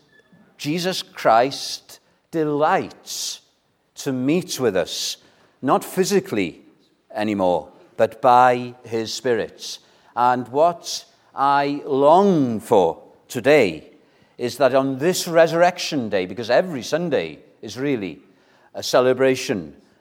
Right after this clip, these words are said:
of the rising of Jesus from the dead, we will meet Jesus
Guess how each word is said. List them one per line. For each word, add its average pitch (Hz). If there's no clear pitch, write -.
of 113
the 113
rising 123
of 95
Jesus 117
from 117
the 117
dead, 107
we 147
will 127
meet -
Jesus 113